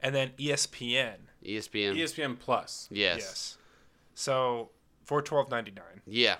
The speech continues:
Speaker 1: As opposed to, what, seven ninety-nine, six ninety-nine
Speaker 2: So
Speaker 1: for
Speaker 2: when they launched, it would be
Speaker 3: Seven dollars or
Speaker 2: seven ninety-nine.
Speaker 3: s-,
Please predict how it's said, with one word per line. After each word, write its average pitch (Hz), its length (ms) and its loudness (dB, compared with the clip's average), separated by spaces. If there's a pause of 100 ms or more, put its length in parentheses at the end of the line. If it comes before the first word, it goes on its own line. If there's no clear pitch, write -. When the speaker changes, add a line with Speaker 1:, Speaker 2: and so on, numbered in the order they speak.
(240)
Speaker 1:
As 131 160 4
opposed 135 400 2
to, 123 140 0
what, 113 240 -4
seven 127 500 -2
ninety-nine, 170 500 -6
six - 300 -10
ninety-nine 160 400 -4
Speaker 2:
So 120 180 4
Speaker 1:
for 127 60 -2
Speaker 2:
when 135 100 2
they 135 120 6
launched, 139 240 6
it 156 100 8
would 170 120 4
be 160 80 8
Speaker 3:
Seven 143 100 8
dollars - 0 -
or - 20 6
Speaker 2:
seven 135 160 4
ninety-nine. 101 280 2
Speaker 3:
s-, 87 440 -6